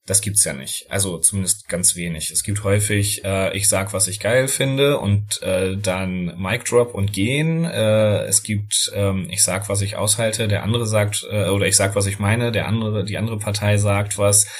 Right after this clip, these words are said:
und dann wird gesagt, „Ja, das finde ich alles scheiße, was du sagst.“ Aber eine Streitkultur, an deren Ende man irgendwie, ähm, wo rauskommt, ähm, da, da, glaub ich, kommt man noch auf eine andere Diskussion, die ich für sehr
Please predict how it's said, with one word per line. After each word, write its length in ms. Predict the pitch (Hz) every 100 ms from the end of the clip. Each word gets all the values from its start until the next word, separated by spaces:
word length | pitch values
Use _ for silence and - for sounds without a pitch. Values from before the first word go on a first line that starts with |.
| - - -
und 160 | - 101
dann 180 | 98 98
wird 160 | 98
gesagt, 400 | 101 95 92 98
„Ja, 160 | 98 92
das 120 | 95
finde 200 | - 95
ich 80 | -
alles 160 | 90
scheiße, 340 | - 95 107 120
was 160 | 113
du 100 | -
sagst.“ 440 | 123 123 123 - - - - - -
Aber 220 | 98 101
eine 240 | 101 107 104
Streitkultur, 1000 | - 143 - 123 - 120 120 110 -
an 180 | - 104
deren 240 | 101 98 98
Ende 300 | 120 131 113
man 220 | 101 101
irgendwie, 680 | 95 104 101 101 101 98
ähm, 600 | 98 67 92 95 95 95 104
wo 100 | 101
rauskommt, 1040 | 98 95 113 127 - 117 117 113 110 - -
ähm, 400 | 104 104 104 104 -
da, 180 | 101 104 113 110 - - -
da, 600 | 110 110 110 110 110 107
glaub 160 | - 127
ich, 100 | 127
kommt 180 | 143 123
man 100 | 123
noch 100 | 117
auf 140 | -
eine 100 | -
andere 240 | 104 143
Diskussion, 600 | 147 151 - 143 143 147 135
die 100 | 131
ich 160 | -
für 260 | - 127 123
sehr 500 | 120 120 117 120